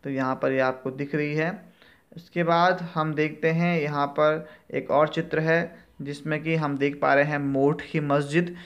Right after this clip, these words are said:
जो कि सिकंदर लोदी के शासनकाल में यह उसके मंत्री के द्वारा बनाई गई थी। तो दिल्ली के सुल्तानों ने सारे उपमहाद्वीप के अनेक शहरों में क्या बनाई,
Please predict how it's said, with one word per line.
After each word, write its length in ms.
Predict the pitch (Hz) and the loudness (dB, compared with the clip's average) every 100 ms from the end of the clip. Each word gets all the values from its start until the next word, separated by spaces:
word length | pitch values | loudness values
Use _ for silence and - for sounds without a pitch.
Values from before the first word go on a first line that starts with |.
| - - | -14 -8
जो 80 | |
कि 120 | 151 175 | -4 -4
सिकंदर 540 | 170 143 147 147 147 | -4 -4 0 2 2
लोदी 320 | 139 135 143 | 4 2 0
के 340 | 143 156 165 170 - - - | -2 -2 -2 -4 -16 -20 -12
शासनकाल 680 | - 135 143 135 135 139 139 | -6 -4 -4 -2 2 2 2
में 360 | 143 156 170 - - | 0 -4 -6 -14 -8
यह 200 | 131 147 | -4 0
उसके 360 | 139 - - 156 | 0 0 -4 -4
मंत्री 340 | 135 127 123 | -4 -6 -6
के 120 | 135 | -6
द्वारा 320 | 127 127 139 180 | -2 0 0 0
बनाई 360 | 160 131 123 | -2 0 -2
गई 180 | 120 117 | -2 -4
थी। 400 | 117 117 - - - - _ - | -6 -8 -10 -12 -20 -20 _ -8
तो 80 | |
दिल्ली 300 | 143 156 170 | -2 0 4
के 120 | 196 214 | 4 4
सुल्तानों 420 | 214 202 202 208 | 2 2 2 2
ने 160 | 220 | 2
सारे 280 | 226 185 180 | 4 6 6
उपमहाद्वीप 600 | 208 196 175 175 160 170 | 6 2 2 4 4 2
के 100 | - | 2
अनेक 340 | 180 170 208 226 | 0 2 2 2
शहरों 320 | 175 156 151 | 0 2 2
में 140 | 147 | 0
क्या 100 | 139 | 0
बनाई, 460 | 131 135 131 208 | 2 2 2 0